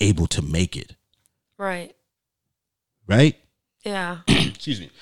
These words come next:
Speaker 1: The, the instinctiveness, so to speak. It damn near has to be instinctive. The people that rate high on I Q tests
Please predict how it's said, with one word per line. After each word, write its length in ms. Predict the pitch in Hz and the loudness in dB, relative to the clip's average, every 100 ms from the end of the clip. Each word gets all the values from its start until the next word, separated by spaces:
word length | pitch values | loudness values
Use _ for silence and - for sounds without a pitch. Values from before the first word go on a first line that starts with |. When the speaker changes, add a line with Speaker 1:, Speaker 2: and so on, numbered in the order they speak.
| - | 0
Speaker 1:
The, 220 | 107 101 | 4 6
the 180 | 76 95 | 6 4
instinctiveness, 720 | 92 - 160 151 107 73 67 | 4 4 4 4 2 -2 -6
so 200 | - 120 | 0 0
to 60 | 80 | 0
speak. 260 | - 80 95 | 0 2 2
It 180 | 107 | 2
damn 200 | 95 175 | 4 4
near 80 | 175 | 6
has 160 | 147 127 | 4 2
to 60 | 101 | 2
be 140 | 147 | 2
instinctive. 460 | 120 - 78 - - | 2 -2 -8 -10 -12
The 60 | - | 0
people 240 | 180 208 | 2 4
that 200 | 185 135 - - - | 2 0 -8 -18 -6
rate 300 | 85 131 - | 2 2 2
high 840 | - - 139 147 156 170 170 170 180 _ _ _ _ _ _ _ _ _ _ _ - | -4 0 4 4 4 4 6 4 2 _ _ _ _ _ _ _ _ _ _ _ 0
on 160 | 135 113 | 4 4
I 200 | 123 131 | 4 2
Q 200 | - 156 | 4 4
tests 520 | 160 165 185 - - | 6 6 4 0 -6